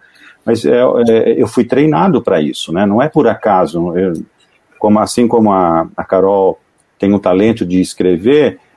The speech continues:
eu tenho, eu acredito que eu tenho um, um talento que Deus me deu, isso não é, não é um dom meu, é um talento que Deus me deu de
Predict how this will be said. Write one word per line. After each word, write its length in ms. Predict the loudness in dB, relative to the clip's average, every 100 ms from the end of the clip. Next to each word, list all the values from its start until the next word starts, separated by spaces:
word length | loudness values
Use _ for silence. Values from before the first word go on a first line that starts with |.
| _
eu 260 | 0 2 2
tenho, 720 | 2 0 2 2 2 0 -2 -2
eu 220 | 2 2
acredito 480 | 2 0 0 0 -2
que 100 | -4
eu 60 | -2
tenho 280 | 0 2 2
um, 360 | 2 0 -2 -6 _ -8
um 100 | -4
talento 520 | 0 0 2 0 -2
que 120 | -4 0
Deus 320 | 2 2 0
me 80 | 0
deu, 300 | 2 2 2
isso 220 | -2 -2
não 120 | 0
é, 240 | 0 0 -2
não 180 | -4 -2
é 80 |
um 140 | -2 -2
dom 240 | -2 0
meu, 360 | 0 2 2 -2 -10 _ _ _
é 60 | -6
um 60 |
talento 500 | -2 0 2 0 -2
que 60 | -2
Deus 220 | -2 0
me 80 | 0
deu 280 | 2 2 0 -8 _ _
de 680 | -2 2 4 4 2 0 -6